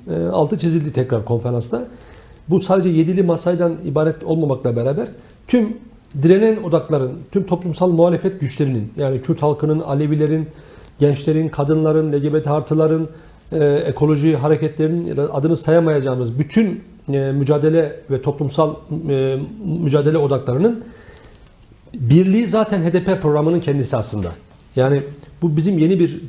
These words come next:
perspektifimiz değil. Bir kere bunun altını çizmek isterim. H D P zaten bir, e, halk ittifakı, e, siz de biliyorsunuz içinde çok sayıda,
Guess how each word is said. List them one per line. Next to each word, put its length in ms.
perspektifimiz 600
değil. 200
Bir 60
kere 200
bunun 100
altını 280
çizmek 260
isterim. 300
H 120
D 100
P 100
zaten 420
bir, 300
e, 360
halk 280
ittifakı, 460
e, 320
siz 160
de 80
biliyorsunuz 440
içinde 200
çok 200
sayıda, 400